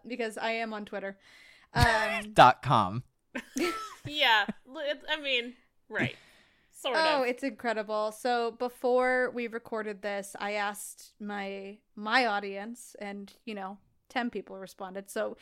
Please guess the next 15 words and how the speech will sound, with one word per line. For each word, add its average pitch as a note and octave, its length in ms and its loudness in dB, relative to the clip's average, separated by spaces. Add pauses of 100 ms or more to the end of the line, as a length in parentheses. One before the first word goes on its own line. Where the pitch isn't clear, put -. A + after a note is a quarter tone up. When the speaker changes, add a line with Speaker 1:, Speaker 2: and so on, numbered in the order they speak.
(320)
Speaker 1:
I D4+ 100 12
am E4 240 8
still G4+ 260 2
screaming C#4 480 0
into B3 220 0
the A3+ 140 -2
void G3+ 360 -4
on F#3+ 160 -6
Twitter G3 280 -8
as G3+ 200 -4
well, G3 300 -4
but A#3 240 -6
less G3+ 220 -8
so. D#4 380 -2
Speaker 2:
<laughs> - 40 -20